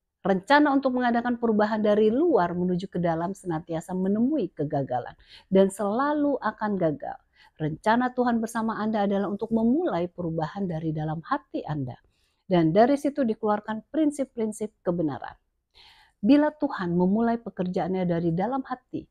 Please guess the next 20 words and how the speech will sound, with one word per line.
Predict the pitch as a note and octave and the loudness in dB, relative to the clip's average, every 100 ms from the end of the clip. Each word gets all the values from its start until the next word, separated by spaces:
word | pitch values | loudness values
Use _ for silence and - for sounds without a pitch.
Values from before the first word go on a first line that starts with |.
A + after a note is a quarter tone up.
| _ _ _ _ - | _ _ _ _ 0
kita | D4 D4 C4+ | 2 2 -4
akan | B3+ A3+ A#3+ A#3+ | -4 -4 -2 0
melihat | G#3+ G#3+ G#3+ | 0 0 -2
sebagaimana | - F#3+ F#3+ F#3+ F#3 F#3 - | -2 -2 -2 -2 -6 -8 -8
Tuhan | G3 - E3 D#3+ | -10 -8 -8 -6
melihatnya. | D3+ - C3+ - F2 - | -6 -8 -14 -16 -20 -18
Sehingga | - C#4 C#4+ D4+ D4 | 0 2 6 6 4
selera | D4 C4+ B3+ C4 | 2 0 0 -2
kita, | C4 B3+ B3 | -4 -6 -6
kecenderungan | - - G#3 G#3 C4+ B3+ B3+ | -8 -6 -4 -2 -2 -2 -4
kita, | B3 B3 B3 - | -4 -6 -6 -6
ambisi | G3 G#3 C4+ - | -2 0 0 -2
kita, | C#4 B3 A#3+ | -6 -2 0
dan | A3+ A3+ | 0 0
nafsu | C4 - - | 0 -4 -6
kita | C4 G3+ - A#3 _ _ - - | -4 -4 -4 -10 _ _ -14 -8
akan | F#3 F3 F3 | -2 0 0
berada | F#3 G3 G3+ F#3 | 0 0 2 0
dalam | E3+ E3+ F#3+ | 0 -4 -6
pengendalian | F3 E3 D#3+ D#3+ D#3+ D#3 | -4 -2 -2 -2 -4 -6